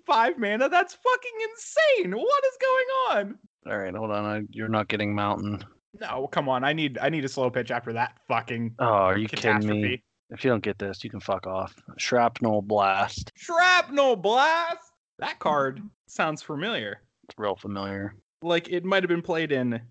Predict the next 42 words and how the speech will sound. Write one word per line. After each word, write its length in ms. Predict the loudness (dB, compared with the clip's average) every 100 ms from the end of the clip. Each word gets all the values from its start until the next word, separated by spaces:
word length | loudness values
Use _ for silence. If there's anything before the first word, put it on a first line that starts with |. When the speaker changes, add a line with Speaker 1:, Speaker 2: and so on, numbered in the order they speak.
| _ _ _
Speaker 1:
Modern 540 | -4 2 2 2 0 -2
or 60 |
something. 440 | -4 -6 -2 -2 -2 _ _ _ -6
Speaker 2:
I 40 |
don't 180 | -4 -4
think 160 | -2 -2
it's 140 | -4 -8
ever 200 | -8 -8
played 240 | -6 -6 -4
in 60 | 0
Modern. 360 | 0 2 0 -2 _ _ _ -2
Speaker 1:
Wasn't 280 | 0 4 2
it? 140 | 2
Speaker 2:
I 420 | -4 _ _ _ -8
don't 120 | -4
think 200 | -4 -2
so. 260 | -2 -2 -4 -8 _ -2
Speaker 1:
I 80 | 0
think 160 | 2
it 80 | 2
was, 140 | 2 -2 -12
I 100 | -12
think 200 | 0 2
it 60 | 2
might 120 | 2
have 60 | 0
been 80 | 0
played 200 | 0 0
in 80 | 0
Modern. 360 | 0 2 0 -4 _ _ -2
Oh, 200 | 2 4
isn't 200 | 2 2
it? 200 | -4 -2
No, 340 | 0 4 4 4
I, 120 | 0 2
I 40 |
guess 180 | -2 0
it 80 | 2
wasn't 280 | 2 2
played 180 | 2 2
in 80 | 2
Modern. 480 | -2 -2 -4 -8 -14